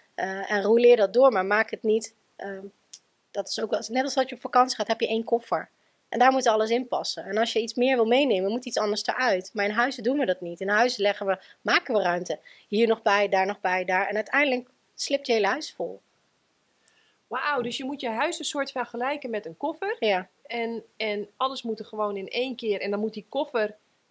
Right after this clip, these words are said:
Speaker 2: gewoon makkelijk dicht
Speaker 1: Ja,
Speaker 2: kunnen.
Speaker 1: niet erop gaan zitten.
Speaker 2: Nee,
Speaker 1: <laughs>
Speaker 2: niet erop gaan zitten. Makkelijk dicht kunnen.
Speaker 1: Ja.
Speaker 2: En dat is het dan.
Speaker 1: Ja, eigenlijk wel.
Speaker 2: Ja, interessant. Ik vind het leuk. Ik ga eens eventjes terug, eh,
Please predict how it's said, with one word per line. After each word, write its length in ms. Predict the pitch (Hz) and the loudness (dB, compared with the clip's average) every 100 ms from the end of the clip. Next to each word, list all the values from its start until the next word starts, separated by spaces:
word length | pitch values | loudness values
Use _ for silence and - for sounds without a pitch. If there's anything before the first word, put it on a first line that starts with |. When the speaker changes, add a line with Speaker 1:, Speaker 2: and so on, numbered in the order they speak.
| _ | _
Speaker 2:
gewoon 280 | 214 202 190 | -4 -4 2
makkelijk 440 | 214 - 220 175 | 0 0 -8 -6
dicht 200 | 208 - | -6 -2
Speaker 1:
Ja, 80 | 247 | 2
Speaker 2:
kunnen. 180 | 208 269 | 6 6
Speaker 1:
niet 80 | 311 | 8
erop 160 | 302 | 6
gaan 180 | 311 294 | 6 -2
zitten. 420 | 285 277 277 311 - | 2 4 6 4 0
Speaker 2:
Nee, 260 | 220 208 175 | 2 2 2
Speaker 1:
<laughs> 40 | 226 | -2
Speaker 2:
niet 120 | 269 | -2
erop 200 | 208 233 | -2 -2
gaan 160 | 247 247 | -2 -6
zitten. 320 | - 254 262 | -4 -4 -2
Makkelijk 360 | 220 269 247 190 | -2 -2 -6 -6
dicht 220 | 247 - | -6 -6
kunnen. 400 | 269 247 247 311 - | -4 -2 0 -4 -4
Speaker 1:
Ja. 260 | 254 226 208 _ | -4 -4 -8 _
Speaker 2:
En 160 | 202 | -4
dat 200 | 190 247 | 0 0
is 120 | 254 226 | 0 -4
het 120 | 208 | -2
dan. 280 | 160 123 - _ _ | -4 -6 -12 _ _
Speaker 1:
Ja, 340 | 190 170 185 214 _ _ _ _ _ _ _ - - | -2 -2 -2 -8 _ _ _ _ _ _ _ -10 0
eigenlijk 380 | 208 196 175 | 0 0 0
wel. 180 | 170 214 _ _ _ _ _ _ _ _ _ | 0 -2 _ _ _ _ _ _ _ _ _
Speaker 2:
Ja, 240 | 202 208 190 _ _ | -14 -14 -16 _ _
interessant. 600 | 208 202 196 - 240 185 | -16 -14 -12 -10 -10 -10
Ik 60 | - | -14
vind 160 | - 240 | -10 -10
het 100 | 226 | -4
leuk. 260 | 214 180 | -4 -4
Ik 180 | 196 240 | -8 -8
ga 160 | 294 285 | -4 -4
eens 100 | 285 | -4
eventjes 380 | 277 277 - - | -6 -6 -16 -12
terug, 420 | 254 277 285 | -6 -6 -8
eh, 80 | - | -6